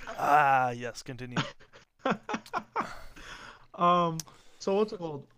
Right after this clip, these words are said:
Speaker 2: I'm warming up and I'm like, "You know what? You know, I'm just going, going, going." And then my last warm-up pitch, I fucking, it, it's a bullet. Yeah, it gets stuck in the f-, backstop. <laughs> And I'm like, "Wait,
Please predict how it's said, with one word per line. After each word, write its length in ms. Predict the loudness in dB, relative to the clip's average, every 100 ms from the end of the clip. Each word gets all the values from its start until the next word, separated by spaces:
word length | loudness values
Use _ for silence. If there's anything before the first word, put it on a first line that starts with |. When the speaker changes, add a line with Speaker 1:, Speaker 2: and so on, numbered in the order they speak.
| _ _
Speaker 2:
I'm 320 | 2 2 2 0
warming 320 | -2 -2 -2
up 300 | 0 0 -2
and 120 | -4
I'm 120 | -4 -4
like, 320 | -4 -6 -8
"You 160 | -8
know 120 | -4 -2
what? 260 | -2 -4
You 140 | -6 -6
know, 60 |
I'm 80 | -6
just 140 | -8 -12 -16 -18 -14 -14 -4
going, 260 | -2 -2
going, 300 | 2 10 12
going." 340 | 12 12 12 12
And 160 | 10
then 140 | 0 0
my 120 | 2
last 280 | 2 2 0
warm-up 320 | -2 -2 -4
pitch, 340 | -4 -4 -6 -20 _ -20 _
I 280 | -8 -8 -8 -14
fucking, 500 | -4 -4 -4 -12 -12 -20 -16
it, 140 | -14
it's 240 | -10 -8 -8
a 40 |
bullet. 440 | 0 4 4 2 -12 _ _ _ _ _ _ _ _ _ _ 4
Yeah, 220 | 6 10
it 80 | 8
gets 180 | 8 2
stuck 280 | 2 2
in 60 | 0
the 60 | -2
f-, 200 | -4 _ 0
backstop. 720 | 4 4 2 -2 -4 -6 -14 _ _ _ _ _ -2
<laughs> 280 | -2 2 0 0 -4 -20 -20 -20 _ -20 -20 12 12 12
And 120 | 12
I'm 120 | 12 12
like, 360 | 6 6 4 0 -2 -4 -8 -10 -14 -16 -20 -20 -2
"Wait, 360 | 4 4 4